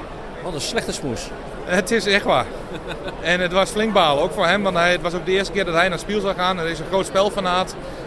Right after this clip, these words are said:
Speaker 2: En, eh, dus ja, dus we moesten op stijl en sprong iemand anders regelen. Dus eigenlijk hebben we, dinsdag waren we hier, hebben we de stand met z'n tweeën opgebouwd. Eh, gisteren hebben we de puntjes op de i gezet en hebben we de perspresentatie gehad.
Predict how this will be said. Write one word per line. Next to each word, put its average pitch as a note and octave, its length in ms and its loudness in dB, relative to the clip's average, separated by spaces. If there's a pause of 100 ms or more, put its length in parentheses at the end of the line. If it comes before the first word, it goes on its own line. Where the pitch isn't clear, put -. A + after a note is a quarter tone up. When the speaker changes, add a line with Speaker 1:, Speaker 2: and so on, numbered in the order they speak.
Speaker 2:
En, D#3 340 -2
eh, D3 1120 2 (180)
dus D#3 120 -6
ja, F3 240 4 (320)
dus D#3+ 120 -6
we E3+ 60 -4
moesten F#3 280 -2
op D#3+ 100 -6
stijl F#3+ 240 2
en F3+ 60 0
sprong F3+ 300 0
iemand E3 200 -2
anders F#3 200 0
regelen. G3 440 0 (460)
Dus - 80 -6
eigenlijk F#3+ 340 2
hebben F#3 180 4
we, E3+ 500 6
dinsdag G3+ 260 4
waren F3+ 220 4
we F3+ 60 0
hier, F#3 140 4
hebben D#3 200 4
we D#3+ 60 -4
de D#3 60 -4
stand F#3 260 0
met E3 120 -2
z'n D3+ 80 -6
tweeën F#3+ 280 2
opgebouwd. G#3 480 2 (720)
Eh, D#3 280 0
gisteren D#3 120 -2
hebben G3 240 0
we F3 60 0
de D3+ 60 -4
puntjes F3 220 -4
op D3 80 -6
de F3+ 80 -4
i F#3 60 -2
gezet D3+ 320 0
en D3+ 60 -2
hebben D3+ 180 -2
we D3 60 -6
de - 80 -2
perspresentatie F3+ 720 -2
gehad. E3 300 0